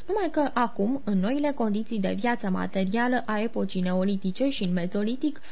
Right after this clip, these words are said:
omul nu mai este atât de dependent de condiția vânatului. Ca atare, interesul pictorului se transferă de la animal asupra omului. Conștiința noii sale situații, conștiința superiorității sale nete asupra lumii animale,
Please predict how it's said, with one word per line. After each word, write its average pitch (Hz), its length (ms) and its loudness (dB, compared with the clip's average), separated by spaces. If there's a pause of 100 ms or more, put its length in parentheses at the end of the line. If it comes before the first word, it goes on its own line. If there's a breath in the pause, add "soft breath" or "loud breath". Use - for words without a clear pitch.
(120)
omul 370 380 0
nu 370 100 0
mai 339 160 0
este 330 180 -4
atât 269 280 0
de 277 120 6
dependent 233 640 2
de 220 160 0
condiția 196 640 0
vânatului. 190 580 0 (460 loud breath)
Ca 208 160 -2
atare, 185 540 -2
interesul 269 560 0
pictorului 302 640 0
se 285 80 2
transferă 262 640 0
de 254 120 2
la 240 200 0
animal 220 580 2
asupra 277 520 -2
omului. 196 420 2 (380 loud breath)
Conștiința 208 720 0
noii 208 340 2
sale 247 280 0
situații, 208 720 0
conștiința 240 640 0
superiorității 240 880 2
sale 233 320 2
nete 214 440 2
asupra 190 440 -2
lumii 220 300 0
animale, 190 640 0